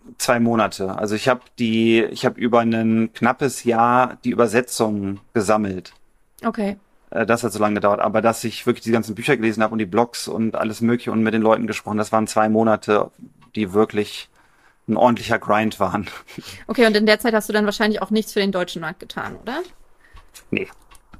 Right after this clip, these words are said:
Speaker 1: Da,
Speaker 2: Weil
Speaker 1: also, da, da ging auch nichts anderes.
Speaker 2: Und, und wie ist das jetzt? Also wie verteilst du das, deutscher und englischer Markt?
Speaker 1: Ähm, jetzt ist es im Prinzip ganz einfach. Also ich hab,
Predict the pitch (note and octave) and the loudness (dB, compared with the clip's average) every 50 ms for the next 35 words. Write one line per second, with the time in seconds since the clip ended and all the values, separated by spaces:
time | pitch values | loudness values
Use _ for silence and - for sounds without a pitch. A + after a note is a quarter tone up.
0 | - - - - - - - _ - - - - - - - - - - - G#3 | -18 -16 -16 -16 -16 -18 -20 _ -20 -20 -20 -20 -20 -20 -20 -20 -8 0 0 0
1 | G3+ - _ - G#3+ G#3 F3 - _ _ - - - - - A#2+ - - A#2+ A#2+ | 0 0 _ 2 2 2 0 -6 _ _ -4 -4 -4 0 0 -2 2 4 4 4
2 | G#2 F#2+ F#2 G2 - - G2 G2 F#2+ F#2 - - - - - _ _ _ _ _ | 4 2 -2 -4 -4 -4 -4 -4 -6 -8 -10 -14 -18 -20 -20 _ _ _ _ _
3 | _ _ _ _ - - - - - - - _ - - _ - _ _ _ _ | _ _ _ _ -20 -20 -20 -20 -20 -20 -20 _ -20 -20 _ -20 _ _ _ _
4 | - A#3 A#3 A3+ - A#3+ A#3 G#3 A3+ B3 C4 - C4 B3 - - - - - - | 2 2 2 2 4 2 2 4 4 0 0 -2 -4 -6 -6 -6 -4 -4 -6 -8
5 | - - - - - - _ _ - G#3 G3+ G#3+ G#3+ G#3+ G#3 - - A3+ A3+ A#3 | -10 -14 -14 -14 -16 -20 _ _ -2 0 0 0 -2 -2 -2 -4 -2 -2 -2 -2
6 | - B3+ - - A3 G3 G3 G3+ - - C#4+ D4+ D#4 E4 - - - - G#3 G#3 | -2 -4 -2 0 0 0 0 -2 -4 -8 -6 -6 -6 -6 -8 -10 -10 -6 -4 -4
7 | A3+ A3+ - - A3+ A3 - G#3+ G#3+ A3 A3 - - G#3+ G#3 G3 G3 A3 D4+ F#4 | -4 -4 -4 -6 -6 -4 -4 -2 -2 -2 -2 -4 -6 -4 -4 -4 -6 -6 -10 -12
8 | - - - - - - - _ - - _ - - _ - - _ - _ - | -16 -18 -20 -20 -20 -20 -20 _ -20 -20 _ -20 -20 _ -20 -20 _ -20 _ -20
9 | - - - - - - - - - _ _ _ - B2+ C3 C3 C3+ C3+ C3+ D3 | -20 -20 -18 -16 -16 -16 -16 -18 -18 _ _ _ 4 4 4 6 4 4 4 2
10 | E3 F3 G3+ F#3+ G3 G3+ F#3 D#3+ E3+ D#3+ F3 F3+ - F3 E3 D3 D3 - C3+ C#3 | 2 0 -2 0 2 0 2 0 0 0 -2 0 2 2 2 2 2 2 2 2
11 | D#3 D3+ - A#2+ G#2+ G2+ - - - A2+ A#2 G#2+ A#2+ A#2 A#2+ B2 - C#3 B2+ - | 0 -2 -4 -6 -6 -6 -6 -4 -2 -2 2 2 2 2 2 2 0 0 0 0